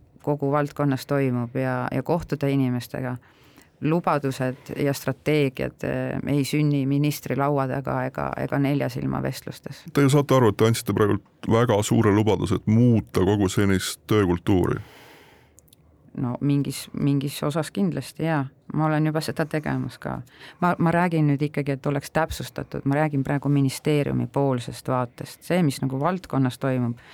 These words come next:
Speaker 1: sinna ma ei saa sekkuda. Aga seda, et ministeerium oleks avatum ja kehtiksid läbipaistvamad, äh, kokkulepped, seda ma saan küll lubada.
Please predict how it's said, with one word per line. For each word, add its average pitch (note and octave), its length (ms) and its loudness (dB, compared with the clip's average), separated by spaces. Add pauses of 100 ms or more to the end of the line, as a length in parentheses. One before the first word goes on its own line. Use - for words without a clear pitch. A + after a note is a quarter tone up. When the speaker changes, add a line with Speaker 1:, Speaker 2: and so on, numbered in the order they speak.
(120)
Speaker 1:
sinna D#3+ 340 2
ma C3 120 0
ei A#2+ 80 -4
saa C3 120 -4
sekkuda. C#3 500 -4 (340)
Aga - 160 -4
seda, F3 400 0
et - 80 -10
ministeerium C#3 720 0
oleks A#2+ 240 -4
avatum - 640 -2 (1120)
ja C#3 80 -2
kehtiksid C#3+ 600 -2 (120)
läbipaistvamad, C#3 960 0
äh, C3+ 240 0
kokkulepped, C3+ 720 -4
seda E3 240 -2
ma B2 100 0
saan B2 200 -4
küll B2+ 200 -4
lubada. B2+ 340 -8